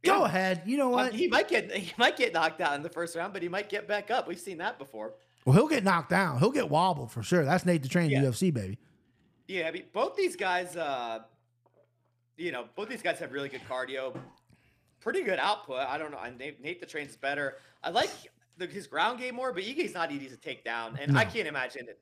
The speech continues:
Speaker 2: either of them want this fight to take place on the ground. It'll be like that Elkins fight where they're just bleeding.
Speaker 1: I don't know. I think,
Speaker 2: It's
Speaker 1: I think
Speaker 2: football
Speaker 1: Nate, I think
Speaker 2: glass.
Speaker 1: Nate's gonna pursue the takedown, but go ahead. Disagree with on that point,
Speaker 2: I don't
Speaker 1: but continue.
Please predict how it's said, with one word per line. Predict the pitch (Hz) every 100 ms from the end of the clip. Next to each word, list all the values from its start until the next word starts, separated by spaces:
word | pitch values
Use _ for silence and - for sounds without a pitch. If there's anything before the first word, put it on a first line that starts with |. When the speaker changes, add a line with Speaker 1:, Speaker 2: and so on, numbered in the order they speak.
| -
Speaker 2:
either | 160 139 120
of | 117
them | 113 113
want | 113 113
this | 113 -
fight | 101 92
to |
take | - 95 _
place | 98 90
on | 98 95
the |
ground. | 95 98 95 _ _ _
It'll | - 208
be | 151 147
like | 131 -
that | 117 117
Elkins | 117 117 110
fight | - 110 110
where | 117
they're | 123
just | 120 - _
bleeding. | 131 127 156 185 196 165 123
Speaker 1:
I | 139
don't | 151
know. |
I | 151
think, | 180 170
Speaker 2:
It's |
Speaker 1:
I | 147
think | 196 185
Speaker 2:
football |
Speaker 1:
Nate, | 160 180 185
I | 139 175
think | 190
Speaker 2:
glass. | 147
Speaker 1:
Nate's | 160 156
gonna | 147
pursue | 127 120 143
the | 131
takedown, | 107 147 135 98
but | 95
go | 117 127
ahead. | 135 110 101 _ -
Disagree | 170 - 175
with | 170 131
on | 135
that | 160
point, | - 117
Speaker 2:
I | -
don't |
Speaker 1:
but | 170
continue. | 214 165 123